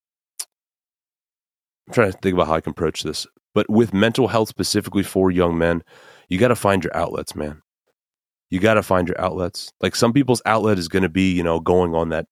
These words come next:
three-mile run, that five-mile run, and then working out. Like, some people's outlet's gonna be, like, just meditation. Some people's outlet is just going on a walk. I know my brother, he loves to go on walks. That's, like, his thing.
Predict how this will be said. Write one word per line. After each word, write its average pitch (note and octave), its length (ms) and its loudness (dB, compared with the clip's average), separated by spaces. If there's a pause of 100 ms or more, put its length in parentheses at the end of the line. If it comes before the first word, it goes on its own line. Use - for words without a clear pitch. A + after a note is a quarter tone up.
(160)
three-mile F#2 540 2
run, E2 340 -2 (380)
that F2+ 100 -2
five-mile F#2 480 2
run, E2 240 0
and F2 100 -4
then E2 120 -6
working F2 280 -2
out. F2+ 200 0
Like, - 100 -10
some G#2 140 -2
people's A2 240 0
outlet's G#2 340 0
gonna G2 160 0
be, F#2+ 140 0
like, F#2+ 260 -2 (160)
just G2 160 -8
meditation. G#2+ 560 0 (640)
Some F2+ 140 -4
people's G2+ 240 2
outlet G#2 300 2
is F2+ 60 -2
just F2+ 140 -4
going F#2+ 220 2
on F#2+ 120 0
a F2 60 0
walk. E2+ 460 -2
I A2+ 80 0
know B2+ 120 6
my A#2+ 200 4
brother, A2 300 0
he G#2+ 140 -2
loves G2+ 300 0
to F#2+ 60 -8
go F2+ 140 -2
on E2+ 100 -4
walks. - 320 -14
That's, - 220 -8
like, F#2+ 120 -2
his - 200 -8
thing. - 240 -10